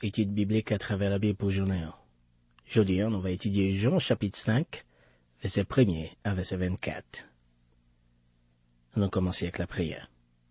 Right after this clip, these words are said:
Seigneur, papa nous qui nous là, nous venons côté on a un moment ça pour demander au point place ou parmi nous,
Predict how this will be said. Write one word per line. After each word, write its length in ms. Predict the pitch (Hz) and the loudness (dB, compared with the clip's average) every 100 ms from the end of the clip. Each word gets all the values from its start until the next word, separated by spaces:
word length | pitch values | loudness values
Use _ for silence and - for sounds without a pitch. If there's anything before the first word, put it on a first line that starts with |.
| _ _ _ _ _ _ _ - | _ _ _ _ _ _ _ -8
Seigneur, 420 | - 110 107 123 | 4 4 6 4
papa 240 | 113 113 | 2 2
nous 140 | 107 107 | 2 2
qui 100 | 104 | 2
nous 140 | 101 - | 0 0
là, 400 | 95 95 95 104 _ _ _ _ _ _ _ _ _ _ _ | 0 2 0 -2 _ _ _ _ _ _ _ _ _ _ _
nous 140 | 117 113 | 2 6
venons 240 | 127 123 | 8 6
côté 280 | - 120 143 | 6 6 6
on 140 | 147 | 8
a 40 | 113 | 6
un 20 | |
moment 280 | 107 110 113 | 6 4 2
ça 600 | - 95 95 104 107 104 - | 0 -2 0 2 0 -2 -10
pour 100 | - | -4
demander 300 | 104 101 104 | 0 2 2
au 80 | 104 | 2
point 200 | - 117 | 2 0
place 360 | - 117 104 120 | 4 2 2 0
ou 80 | 110 | 0
parmi 320 | 107 101 98 | 0 2 2
nous, 200 | 107 | 2